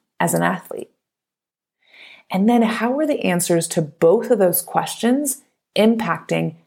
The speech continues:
how you interact with the world around you? Remember, I've said this, I'm sure, like, multiple times in various episodes, but your beliefs are just your most practiced thoughts.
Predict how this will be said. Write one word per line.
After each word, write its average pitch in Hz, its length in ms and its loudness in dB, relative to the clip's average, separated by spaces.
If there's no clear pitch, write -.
how - 140 -2
you 170 280 2
interact 180 760 -2
with 196 160 -2
the 196 80 4
world 160 560 -2
around 160 560 -8
you? - 240 -14
Remember, 196 500 2
I've 190 160 -2
said 190 200 -2
this, 180 240 -2
I'm 170 100 -6
sure, 165 600 -2
like, 165 120 -16
multiple 170 440 0
times 160 300 -4
in 165 140 -2
various 160 380 2
episodes, 220 580 0
but 196 120 2
your 196 120 4
beliefs 190 720 0
are 190 100 -2
just 180 480 -2
your 214 100 0
most 185 280 -4
practiced - 720 -8
thoughts. - 720 -10